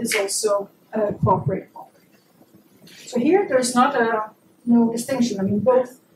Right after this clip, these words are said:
altruism and morality give rise to prosocial, uh, behavior.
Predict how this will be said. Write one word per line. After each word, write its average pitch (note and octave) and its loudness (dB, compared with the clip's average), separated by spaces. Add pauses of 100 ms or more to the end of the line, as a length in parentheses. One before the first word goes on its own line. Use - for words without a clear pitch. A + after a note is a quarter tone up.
(200)
altruism C#4+ -2
and A#3+ 4
morality B3+ 2
give A3 -4
rise A3 0
to G#3+ -2 (360)
prosocial, G#3 -2 (220)
uh, F#3+ -10
behavior. F#3+ -6